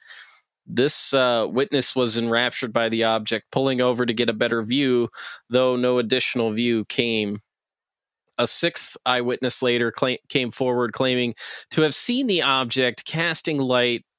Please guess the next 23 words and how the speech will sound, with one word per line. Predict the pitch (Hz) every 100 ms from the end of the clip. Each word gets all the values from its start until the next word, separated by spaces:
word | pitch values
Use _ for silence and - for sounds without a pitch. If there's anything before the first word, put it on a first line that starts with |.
| -
on | 123 127
her | 123 123
dashboard. | 107 113 107 123 - - 104 101 107
She | - 113
leaned | 110 123 123 117
forward, | 123 123 117 113 110 113 - - -
looking | 127 131 139 131
through | - 135
the | 131
windshield | 120 123 123 - 117 113 110
in | - 123
the | 123
sky, | - - 127 123 113
and | 110 107
she | - 123
observed | 117 107 117 117 110
just | 101 101 -
a |
series | 104 - 113 110 104 104
of | 104
multicolored | 107 104 110 98 104 101 107
lights. | 104 98 87 -
So, | 117 107